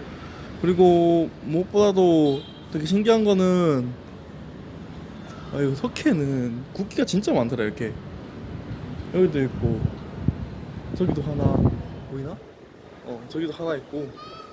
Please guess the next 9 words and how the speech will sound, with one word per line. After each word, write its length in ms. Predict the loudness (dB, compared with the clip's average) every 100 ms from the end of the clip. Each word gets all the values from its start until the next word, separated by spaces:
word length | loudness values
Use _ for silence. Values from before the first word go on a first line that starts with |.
| -20 -20 -20 -20 -20 -20 -20 -20 -20 -20 -20 -20 -18 -10
그리고 140 | -6 -4 0
뭐 100 | 2
여긴 240 | 2 -2
뭐 100 | -6 -8
또 80 | -10 -12
축제하는 420 | -12 -8 -6 -6
것 80 | -10
같던데 240 | -10 -8
보니까. 260 | -8 -10